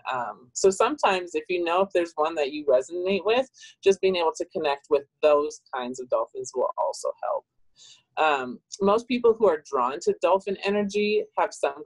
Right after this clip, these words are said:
kind of a connection. And from my experience, majority of the time they have a spirit guide that's with them that is, um, a dolphin or, um, a whale or some kind of cetacean. And so being able to kind of sit quietly and connect within yourself,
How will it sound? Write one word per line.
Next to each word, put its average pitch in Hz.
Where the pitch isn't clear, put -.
kind 139
of 127
a 120
connection. 147
And 165
from 185
my 214
experience, 139
majority 156
of 147
the 143
time 135
they 135
have 156
a -
spirit 156
guide 131
that's 104
with 127
them 165
that 151
is, 147
um, 131
a 147
dolphin 135
or, 127
um, 143
a 147
whale 117
or 131
some 139
kind 131
of 113
cetacean. 120
And 156
so 175
being 202
able 180
to 202
kind 170
of 156
sit -
quietly 143
and 131
connect 127
within 131
yourself, 220